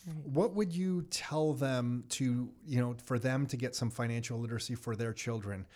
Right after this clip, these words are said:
Speaker 2: Obviously, your book is kind of an easy place to start, and we'll link to
Speaker 1: Mm-hmm.
Speaker 2: it in the show notes here.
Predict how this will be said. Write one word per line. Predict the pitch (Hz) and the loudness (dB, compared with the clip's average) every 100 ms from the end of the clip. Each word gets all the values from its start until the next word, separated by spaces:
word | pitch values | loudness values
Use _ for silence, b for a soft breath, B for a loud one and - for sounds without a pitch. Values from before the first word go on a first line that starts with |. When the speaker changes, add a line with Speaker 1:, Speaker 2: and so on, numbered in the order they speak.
| B | B
Speaker 2:
Obviously, | - 139 151 151 147 | 2 4 4 2 4
your | 120 | 4
book | 101 123 120 | 6 4 4
is | 110 98 - | 0 -2 -2
kind | 123 113 | 2 2
of | |
an | 110 | 2
easy | 120 113 113 | 2 0 0
place | - 110 - | -2 -4 -4
to | 110 | -6
start, | - 104 107 - | -2 0 0 2
and | 117 | 4
we'll | 131 | 6
link | 139 143 175 | 6 6 6
to | |
Speaker 1:
Mm-hmm. | 135 | 2
Speaker 2:
it | |
in | 123 | 2
the | 113 | 2
show | - 120 | 4 4
notes | 123 139 - | 4 4 2
here. | 147 156 180 | 0 2 0